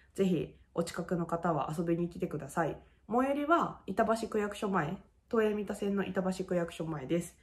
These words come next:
で、その後は九月二日、こちらが、えっと、フィジークの大会前最後のプロレスの試合になります。それ以降は十月二十三日まではプロレスお休みさせていただこうと思ってるので、えっと、九月二日の、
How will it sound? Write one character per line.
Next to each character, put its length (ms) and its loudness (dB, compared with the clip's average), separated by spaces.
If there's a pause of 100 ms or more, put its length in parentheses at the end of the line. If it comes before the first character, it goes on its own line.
(600)
で、 160 4
そ 160 2
の 120 2
後 240 4
は 140 8
九 140 0
月 240 4
二 280 0
日、 340 2
こ 80 -2
ち 140 0
ら 120 2
が、 420 8
え 60 -2
っ 60 -4
と、 340 6
フ 120 0
ィ 40 2
ジ 120 2
ー 40 -2
ク 100 0
の 120 0
大 220 0
会 220 4
前 260 2
最 260 2
後 240 -2 (420)
の 140 2
プ 120 4
ロ 120 8
レ 100 6
ス 140 -2
の 120 0
試 180 -2
合 80 2
に 100 2
な 120 2
り 100 -2
ま 240 2
す。 100 -10
そ 80 -4
れ 160 2
以 100 -6
降 220 4
は 180 8
十 160 6
月 240 6
二 160 2
十 120 2
三 220 0
日 220 -2
ま 140 -4
で 80 -4
は 60 -6
プ 120 -2
ロ 120 8
レ 80 4
ス 100 -4
お 100 2
休 200 4
み 100 0
さ 100 -10
せ 120 0
て 100 0
い 60 0
た 80 -6
だ 100 4
こ 160 2
う 40 2
と 60 -6
思 160 -4
っ 60 -10
て 80 -14
る 80 -12
の 100 -10
で、 280 0 (500)
え 80 4
っ 40 4
と、 100 4
九 120 4
月 260 2
二 280 -4
日 160 0
の、 400 0